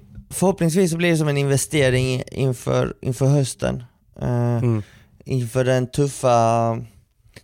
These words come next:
Speaker 1: tuffa hösten som, där det kommer mycket tävlingar. Och jag känner att det är ingen idé att inte täv-, att tävla när man inte är hundra procent där fysiskt
Speaker 2: Nej.
Speaker 1: och mentalt. För att är man inte det så kommer inte resultaten att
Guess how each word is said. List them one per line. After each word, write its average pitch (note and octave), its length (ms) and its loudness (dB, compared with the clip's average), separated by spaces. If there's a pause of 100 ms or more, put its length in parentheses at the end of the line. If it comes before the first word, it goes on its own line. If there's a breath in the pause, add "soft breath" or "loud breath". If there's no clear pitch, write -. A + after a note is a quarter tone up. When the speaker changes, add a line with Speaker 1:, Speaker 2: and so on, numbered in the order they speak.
(100)
Speaker 1:
tuffa C3 300 -4
hösten B2 380 -2
som, A#2+ 160 -8
där C3+ 120 0
det C#3+ 60 -2
kommer F3 260 0
mycket D#3+ 280 -4
tävlingar. C3+ 360 0
Och C3 60 2
jag C#3 80 0
känner F3 200 0
att D#3+ 140 -6 (560 loud breath)
det D3+ 100 0
är F3+ 40 4
ingen F#3 200 2
idé D3+ 220 0
att C3+ 120 0
inte C#3+ 320 -6
täv-, C3+ 560 0
att B2+ 100 -4
tävla C3 440 0 (260)
när C3 120 -2
man B2 160 0
inte B2+ 240 -2
är B2 140 4
hundra A#2+ 300 2
procent A#2 400 -2
där A#2 300 2 (400)
fysiskt - 440 -4
Speaker 2:
Nej. B2+ 180 2
Speaker 1:
och - 160 -10
mentalt. A#2+ 640 -2
För - 180 -18
att - 80 -12
är C3 200 2
man B2 200 0
inte B2 220 -2
det A#2 220 -2
så - 120 -12
kommer B2 300 -4
inte B2 160 -4
resultaten - 720 -8
att - 260 -8